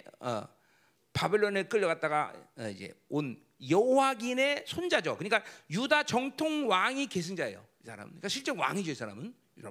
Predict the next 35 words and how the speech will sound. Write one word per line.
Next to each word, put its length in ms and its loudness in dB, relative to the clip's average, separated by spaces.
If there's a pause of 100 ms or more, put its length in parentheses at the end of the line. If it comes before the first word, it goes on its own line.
(120)
이 80 -16
스룹바벨은. 580 -12 (380)
자, 200 0 (400)
그래서 240 -2 (120)
이름이 480 0 (180)
스룹바벨은 580 2
그 60 -2
뭐 100 2
바벨론에 460 0
태어났다라는 760 -2
의미예요. 300 -8 (280)
어, 60 -20
참 180 -14
이름도 300 -8
거지 200 -8
같아요, 220 -6
그렇죠? 240 -6 (340)
바-, 200 0 (560)
뭐 200 -4
서울에 340 4
태어나면 300 0
서울에 280 2
태어난 320 0
놈 180 2
그래야 180 4
되나? 200 2
어? 320 -6 (760)
하여튼 240 -2
그래요. 340 2 (100)
어, 120 -8
바벨론에 420 0
태어났다 380 0
그래서 260 0 (180)
스룹바벨. 640 -4 (320)
음. 180 -12